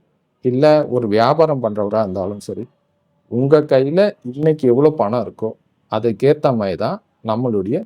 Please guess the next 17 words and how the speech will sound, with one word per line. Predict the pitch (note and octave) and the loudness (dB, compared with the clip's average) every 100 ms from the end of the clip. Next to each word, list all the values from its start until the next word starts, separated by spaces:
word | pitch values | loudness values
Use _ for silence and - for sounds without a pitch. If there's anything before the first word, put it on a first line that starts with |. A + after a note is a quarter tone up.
| A2+ | -6
மதிப்பு, | G#2+ C3+ - B2+ B2+ | -4 -4 -2 0 0
மரியாதை. | F#2+ G#2 F#2+ - _ _ _ _ _ _ _ _ _ _ _ G2+ | -2 -4 -4 -6 _ _ _ _ _ _ _ _ _ _ _ -8
நம்மளோட | A2+ B2+ A#2 A2+ | -2 2 4 2
ஃப்ரெண்ட்ஸா | B2 C3+ C#3 C3+ | 0 0 2 2
இருந்தாலும் | B2 A2+ A2 A2 | 2 0 -2 -4
சரி, | A2 G#2 A2 - | -6 -6 -6 -8
சொந்தக்காரங்களா | G#2+ C3+ B2+ A#2+ A#2 A2+ A2 | 0 0 2 2 2 0 0
இருந்தாலும் | G#2+ G#2+ A2+ G2 | 0 -2 -4 -4
சரி, | G2 A#2+ _ _ _ _ - | -6 -6 _ _ _ _ -4
நம்ம | A#2 A#2+ A2+ | -2 0 2
வீட்டு | D#3 F#3+ F#3+ C#3 | 2 4 4 4
உறுப்பினர்களே | C#3+ D3 D3+ B2+ A#2 C3+ C3+ | 4 4 4 4 4 0 2
சரி, | A2+ G#2 _ - | -2 -2 _ -6
நம்ம | G2 B2 A#2+ | -2 -2 0
கையில | B2 D3+ D3+ | 2 2 0
ப-, | G#2 G#2 | -4 -4
நம்ம | G#2+ | -2